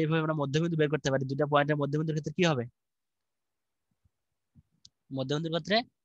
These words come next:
যদি এক্স ওয়ান, এক্স টু মধ্যবিন্দু কত হবে? x one plus x two divide by two, তারপরে ওয়াই ওয়ান, ওয়াই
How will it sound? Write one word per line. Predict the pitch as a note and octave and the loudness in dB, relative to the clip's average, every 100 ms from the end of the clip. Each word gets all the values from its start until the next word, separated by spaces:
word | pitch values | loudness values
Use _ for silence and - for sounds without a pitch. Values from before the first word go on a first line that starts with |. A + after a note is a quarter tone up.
| _ _ - | _ _ -6
যদি | C#3+ D3 C#3+ - _ _ _ _ _ - | 0 2 2 0 _ _ _ _ _ 0
এক্স | D3 - D#3+ | 0 2 2
ওয়ান, | D#3+ | 2
এক্স | D3+ - | 0 -2
টু | D#3+ | -2
মধ্যবিন্দু | D3 D#3 E3 D3+ | 0 -2 -2 -2
কত | C3+ | 0
হবে? | A2 G2+ - _ - | -2 -6 -14 _ -10
x | C3+ | -6
one | D#3 D#3 | -6 -2
plus | D#3+ | 2
x | D3 E3+ | 2 0
two | D3+ | 2
divide | D3 D3 | 2 2
by | C#3+ - | 0 -2
two, | A2 - _ _ _ _ _ _ | -10 -12 _ _ _ _ _ _
তারপরে | C#3 C3+ C#3 C3 - - _ _ _ _ _ _ _ | -4 -2 0 0 -4 -12 _ _ _ _ _ _ _
ওয়াই | C#3 C#3+ | 0 2
ওয়ান, | D3+ | 2
ওয়াই | D3 | 0